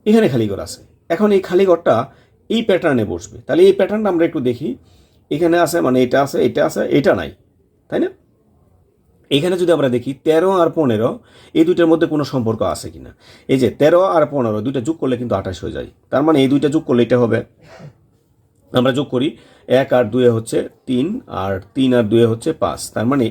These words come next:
এই দুইটা প্যাটার্ন, এটা একটা প্যাটার্ন হয়ে গেছে। আবার যদি এটা যোগ করি, আট আর শূন্য হচ্ছে আট, চার আর দুয়ে হচ্ছে ছয়, এটা একটা প্যাটার্ন হয়ে গেছে।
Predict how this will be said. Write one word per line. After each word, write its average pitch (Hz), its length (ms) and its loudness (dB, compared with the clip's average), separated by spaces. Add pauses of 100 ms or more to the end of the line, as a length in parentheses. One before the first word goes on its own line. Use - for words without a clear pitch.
এই 120 80 0
দুইটা 117 220 0 (320)
প্যাটার্ন, 120 300 0
এটা 113 140 0
একটা 107 200 -4
প্যাটার্ন 90 280 -6
হয়ে 85 140 -6
গেছে। 95 200 -8 (500)
আবার 139 200 2
যদি 135 140 -2
এটা 139 200 -2
যোগ 151 180 -4
করি, 131 120 -2 (100)
আট 113 260 -6
আর 117 160 -2
শূন্য 117 200 -4 (120)
হচ্ছে 101 200 -4 (220)
আট, 190 120 -2 (200)
চার 110 160 0 (100)
আর 98 80 -4 (200)
দুয়ে 110 220 0
হচ্ছে 95 180 -10 (100)
ছয়, 71 200 -6 (180)
এটা 190 160 -4
একটা - 160 0
প্যাটার্ন 85 280 -6
হয়ে 76 160 -8
গেছে। - 180 -12